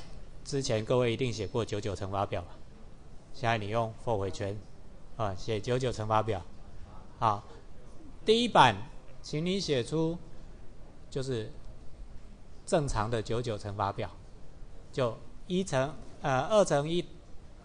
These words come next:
二乘一等于二，二乘二等于四这样子一路列下来，啊，列到九乘九等于八十一，啊，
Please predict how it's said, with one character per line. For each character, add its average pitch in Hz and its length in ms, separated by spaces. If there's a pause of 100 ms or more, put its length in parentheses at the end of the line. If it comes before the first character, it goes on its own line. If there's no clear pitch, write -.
(140)
二 220 160
乘 151 300
一 175 160
等 113 240
于 123 80
二， 170 160 (140)
二 170 200
乘 135 220
二 156 120
等 104 200
于 107 60
四 127 200
这 120 80
样 117 160
子 101 200 (220)
一 139 120
路 151 160
列 139 180
下 123 180
来， 95 180 (760)
啊， 107 240
列 147 140
到 135 200
九 113 220
乘 110 180
九 110 160
等 101 200
于 107 40
八 117 180
十 107 160
一， 104 200 (360)
啊， 104 120